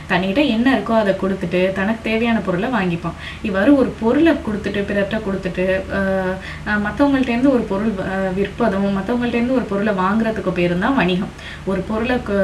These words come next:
விக்கிறதுக்கு பேரும் இல்ல ஒரு பொருளை அவங்க கிட்ட இருந்து வாங்குறதுக்கு பேரும் தான் வணிகம். வணிகம்னா என்னன்னு தெரிஞ்சுக்கிட்டாச்சு.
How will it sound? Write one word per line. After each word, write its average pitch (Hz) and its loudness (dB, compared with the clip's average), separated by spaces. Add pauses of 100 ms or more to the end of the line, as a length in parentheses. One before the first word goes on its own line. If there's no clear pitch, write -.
விக்கிறதுக்கு 190 -2
பேரும் 180 0 (280)
இல்ல 214 0
ஒரு 240 2
பொருளை 202 0
அவங்க 202 0
கிட்ட 185 -4
இருந்து 226 0
வாங்குறதுக்கு 214 0
பேரும் 180 0
தான் 277 0
வணிகம். 185 0
வணிகம்னா 214 -2
என்னன்னு 190 -2
தெரிஞ்சுக்கிட்டாச்சு. 170 -4